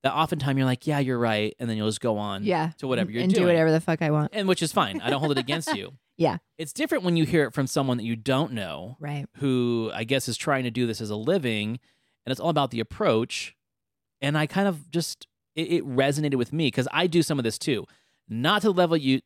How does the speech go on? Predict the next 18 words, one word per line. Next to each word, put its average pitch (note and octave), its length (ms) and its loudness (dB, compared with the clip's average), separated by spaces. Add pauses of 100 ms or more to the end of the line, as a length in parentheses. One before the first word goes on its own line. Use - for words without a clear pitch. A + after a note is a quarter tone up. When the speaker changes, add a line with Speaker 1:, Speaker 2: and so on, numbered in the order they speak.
Speaker 1:
y-, A#2+ 160 -2
you B2+ 200 4
do, G#3+ 340 4 (120)
Speaker 2:
Yeah. E3 280 -4
Speaker 1:
but C#3 220 -6
this E3+ 220 2
was D3 200 4
me C#3 280 4
in A#2 120 2
my G#2+ 140 0
twenties. G#2 420 -2
Remember, A#2 280 2
I'm G#2+ 120 -4
the G#2+ 60 -8
fucking A2 340 -4
simp D#3+ 260 -2
over G2+ 180 -6
here. - 220 -12